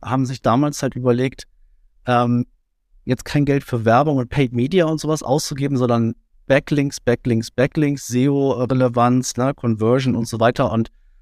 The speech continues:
aus den Daten dann, äh, Infografiken zu produzieren, die kostenlos auf statista Punkt com verfügbar sind, ohne Paywall, ohne Registrierung, sondern einfach komplett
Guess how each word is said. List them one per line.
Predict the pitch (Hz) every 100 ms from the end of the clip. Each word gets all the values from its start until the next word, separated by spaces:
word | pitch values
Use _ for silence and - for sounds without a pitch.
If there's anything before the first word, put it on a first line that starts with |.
| _
aus | - 135 -
den | 131
Daten | 117 113 147 135
dann, | 123 123 120 117
äh, | 117 113 151
Infografiken | 170 165 135 113 - - 123
zu | -
produzieren, | - 120 120 - 120
die | 113
kostenlos | - 151 151 - 135 131 123
auf | 110
statista | - - 147 - 131
Punkt | - 117
com | - 127
verfügbar | - - 165 - 110
sind, | 113 143
ohne | 160 160
Paywall, | - 120 113 107 113
ohne | 147 156 147
Registrierung, | 113 107 - - 107 110
sondern | 113 104
einfach | 127 135 -
komplett | - 123 - 135